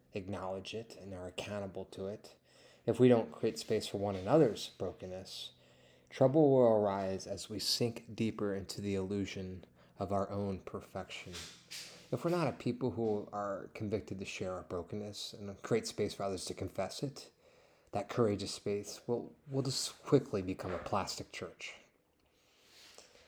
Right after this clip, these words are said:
So that, that leads to the major call of the sermon, is to listen to the Lord and what is something or some things you need to confess.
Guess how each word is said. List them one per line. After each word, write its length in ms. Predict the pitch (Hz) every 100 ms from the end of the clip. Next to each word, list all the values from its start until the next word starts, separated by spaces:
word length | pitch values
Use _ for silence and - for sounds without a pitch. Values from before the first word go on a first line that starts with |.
| - - -
So 160 | - 123
that, 100 | 127
that 160 | 135
leads 320 | 135 113 -
to 300 | - 113 101 -
the 80 | 120
major 240 | 113 131 110
call 220 | 110 92
of 60 |
the 60 | -
sermon, 320 | 120 104 85
is 180 | 87 -
to 100 | 104
listen 460 | 104 117 120 - 104
to 80 |
the 100 | 104
Lord 380 | 92 104 98 92
and 200 | 90 87
what 140 | 101 98
is 100 | -
something 540 | - 107 95 101 95
or 80 | 90
some 240 | - 98
things 440 | - 98 95 82 98
you 140 | 127
need 180 | 110 92
to 60 | 92
confess. 720 | 90 82 85 - - -